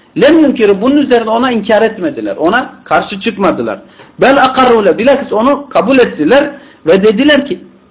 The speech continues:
"İnnemâ takdî hâzihil hayât, innemâ," e, dedi, e, "fakdi mâ ente kâd." Dediler ki, "İstediğini yap,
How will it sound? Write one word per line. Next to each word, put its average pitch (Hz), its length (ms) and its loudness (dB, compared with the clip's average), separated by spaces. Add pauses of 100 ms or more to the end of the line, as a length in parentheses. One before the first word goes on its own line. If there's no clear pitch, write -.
"İnnemâ 233 800 2
takdî 208 480 -2
hâzihil 208 380 0
hayât, 196 380 0 (100)
innemâ," 233 500 -2 (400)
e, - 40 -8 (260)
dedi, 196 340 0
e, 180 380 0
"fakdi 233 320 0
mâ 202 80 -2
ente 196 280 -2
kâd." 190 300 0 (360)
Dediler 208 360 -2
ki, - 60 -16
"İstediğini 220 580 -2
yap, 262 280 -2